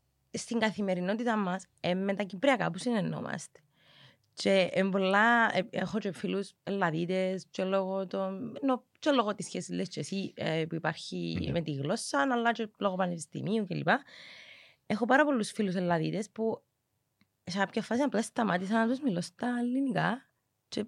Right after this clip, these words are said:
Speaker 1: συζητούμε πλέον κυπριακά και άμα έχουν απορίες ρωτούν. Γιατί, ε, είναι ωραία εμπειρία για όλους τούτο το πράγμα.
Speaker 2: Ε,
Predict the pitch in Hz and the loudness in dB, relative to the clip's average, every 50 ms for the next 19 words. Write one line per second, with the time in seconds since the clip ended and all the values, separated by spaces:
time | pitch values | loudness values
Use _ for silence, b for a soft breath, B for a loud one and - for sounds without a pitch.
0 | - _ - - - 240 202 214 196 208 226 233 233 233 240 247 226 247 208 - | -6 _ -6 -4 -2 -2 0 0 2 2 2 4 4 4 4 4 2 2 0 2
1 | 277 269 240 185 - 170 190 247 - b b b b b b b b b b b | 2 4 4 4 4 4 4 2 2 b b b b b b b b b b b
2 | b - - 285 285 294 285 302 294 - - 294 311 339 330 330 294 214 214 247 | b -2 2 4 4 6 4 4 2 0 0 2 2 2 4 4 4 4 6 6
3 | 254 269 285 247 262 247 240 233 226 180 262 269 262 226 202 180 160 - _ _ | 6 4 4 6 6 4 4 4 2 2 4 4 4 4 2 -2 -4 -8 _ _
4 | _ _ _ _ _ _ _ _ - 214 214 202 220 240 247 254 - - - - | _ _ _ _ _ _ _ _ 4 4 4 6 4 2 2 2 0 -2 0 2
5 | 240 226 226 240 233 - _ _ _ _ _ _ _ _ _ _ _ _ - 240 | 2 4 4 2 0 -2 _ _ _ _ _ _ _ _ _ _ _ _ 4 6
6 | 247 262 254 254 254 247 247 254 254 269 277 285 277 247 214 226 247 269 254 214 | 8 8 8 8 8 8 8 8 8 8 8 8 6 6 6 6 6 6 6 6
7 | 202 202 220 214 190 170 160 - - - 175 170 165 156 - 165 160 156 156 160 | 6 6 4 4 2 0 -2 -4 -6 -6 -4 -4 -4 -4 -4 -6 -6 -4 -6 -6
8 | 143 - - 107 101 | -6 2 6 6 8